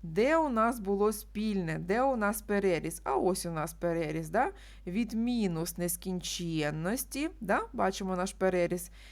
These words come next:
Від мінус нескінченності до двох. Отже, запишемо. Від мінус нескінченності до трьох.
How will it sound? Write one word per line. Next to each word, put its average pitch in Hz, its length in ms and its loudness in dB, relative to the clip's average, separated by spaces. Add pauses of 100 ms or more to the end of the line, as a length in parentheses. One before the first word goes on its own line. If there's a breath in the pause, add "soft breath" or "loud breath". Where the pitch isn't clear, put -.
(200 loud breath)
Від 214 220 -4
мінус 220 760 0
нескінченності 175 1800 -2 (480 soft breath)
до 185 680 4 (440)
двох. 156 560 -8 (1500 soft breath)
Отже, 311 300 -2
запишемо. 269 680 -4 (680 soft breath)
Від 220 320 -2
мінус 220 1040 -2 (440)
нескінченності 170 2000 -6 (540 soft breath)
до 170 680 -2 (300)
трьох. 165 480 -6